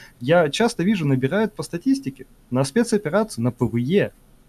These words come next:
О чем говорить там на какие-то турниры или ивенты. Так что,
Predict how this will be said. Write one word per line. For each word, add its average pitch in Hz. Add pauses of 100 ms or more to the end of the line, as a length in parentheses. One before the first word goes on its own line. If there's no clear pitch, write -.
(200)
О 104
чем 196
говорить 170
там 123
на 117
какие-то 117
турниры 123
или 101
ивенты. 123 (880)
Так 156
что, 147